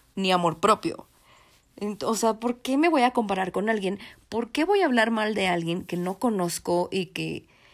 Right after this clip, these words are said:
está con una persona a la que yo dije querer? En el pastel. Yo sé que muchas veces las redes sociales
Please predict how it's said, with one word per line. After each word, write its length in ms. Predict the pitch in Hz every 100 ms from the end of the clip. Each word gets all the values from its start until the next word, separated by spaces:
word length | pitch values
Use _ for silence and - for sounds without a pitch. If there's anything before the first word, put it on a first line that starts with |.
| _ _
está 300 | 180 - 196
con 140 | 196 233
una 180 | 233
persona 360 | 220 202 208 208
a 40 |
la 120 | 190 185
que 160 | 175
yo 200 | 170 175
dije 300 | 175 185 165
querer? 440 | - 170 165 - _ _ _ _ _ _ _ _ -
En 80 |
el 120 | 185 175
pastel. 460 | 175 - - - - _ _ _ _ _ -
Yo 160 | 254
sé 160 | 254 285
que 140 | 277
muchas 420 | 233 233 247 233
veces 340 | 214 185 180 180
las 440 | 175 175 165 - - -
redes 440 | 196 214 220 185
sociales 800 | - 185 202 185 175 185 190 -